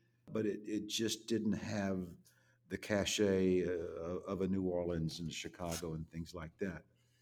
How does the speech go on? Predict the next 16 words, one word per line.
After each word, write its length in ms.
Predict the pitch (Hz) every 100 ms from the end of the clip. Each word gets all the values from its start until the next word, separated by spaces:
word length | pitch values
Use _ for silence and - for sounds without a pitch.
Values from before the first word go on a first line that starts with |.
| _ -
It's 200 | - 123
the 80 | -
greatest 520 | 95 113 131 127 -
can-do 540 | - 127 131 127 104 120
city. 420 | - 123 135 - - _ _ -
This 200 | 151 -
is 120 | 156
a 40 |
city 300 | 151 - 127
that 240 | 107 - -
built 240 | 113 107
a 40 | -
port 500 | - - 117 - -
in 80 | 85
nineteen 600 | 87 110 - 110 95 87 - 85
nineteen, 500 | 85 92 - 73